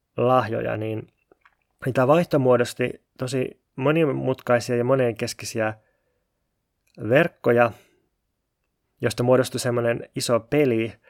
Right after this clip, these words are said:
jossa lahjan antaminen sitoi sekä antajan että, että sen, jolle se lahja annettiin, niin molemminpuoliseen suhteeseen. Ja tästä sitten syntyi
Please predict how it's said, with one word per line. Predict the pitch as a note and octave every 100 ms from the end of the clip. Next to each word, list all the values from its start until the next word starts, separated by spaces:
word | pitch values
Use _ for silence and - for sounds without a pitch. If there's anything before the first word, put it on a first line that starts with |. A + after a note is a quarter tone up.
| _ _ -
jossa | A#2+ - B2
lahjan | D#3 E3 D3
antaminen | C3+ D3 B2 A#2 A#2 A#2 -
sitoi | C3+ A#2+ C3
sekä | B2+ - B2 -
antajan | D3 D3 A#2+ A#2+ B2 A#2 G#2+ - _ _ _ _ _ _ _ _ _
että, | - A#2 - - A#2 - - _ _ _ _
että | A#2 A#2
sen, | - C3+ A#2
jolle | A2+ A#2
se | - A#2 A#2
lahja | B2+ A#2 A#2
annettiin, | B2+ A#2+ A2+ - A2
niin | A2 B2
molemminpuoliseen | B2+ C#3+ A#2+ A2+ A#2+ A2 A2 A2+ A2 A2 _ _ _ _ _ _ _ _ -
suhteeseen. | - C3+ - A#2+ - - B1+ B1 A#2+ - -
Ja | A#2 A2+ - _ _ _ -
tästä | C#3+ -
sitten | A#2+ A#2 A#2
syntyi | - A#2+ A2 A2+